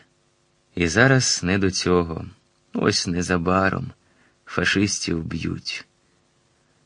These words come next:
Ми повинні докласти усіх зусиль, щоб допомогти їм. Ще рік чи й менше, і перемога відкриє перед тобою світ спокою і нормального життя". "Швидше б уже", сказав Пако. "Нам треба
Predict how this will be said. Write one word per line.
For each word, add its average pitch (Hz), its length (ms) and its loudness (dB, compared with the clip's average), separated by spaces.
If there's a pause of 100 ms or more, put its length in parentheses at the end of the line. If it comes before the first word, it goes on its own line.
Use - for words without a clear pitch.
(120)
Ми 95 340 2
повинні 156 440 4
докласти 139 680 2
усіх 107 420 0
зусиль, 110 340 0
щоб 131 340 2 (320)
допомогти 113 600 2
їм. 123 420 2 (340)
Ще - 280 0
рік 131 240 0
чи 113 220 0
й 101 60 2
менше, 135 680 0
і 117 120 0
перемога 123 600 4
відкриє 123 520 2
перед 127 260 0
тобою 110 360 4
світ 117 300 -2
спокою 135 560 2
і 165 140 0
нормального 110 580 2
життя". - 680 -8 (520)
"Швидше 170 540 4
б 170 80 0
уже", 80 360 0 (100)
сказав 78 440 -2
Пако. - 420 -8 (680)
"Нам - 300 -2
треба 87 440 2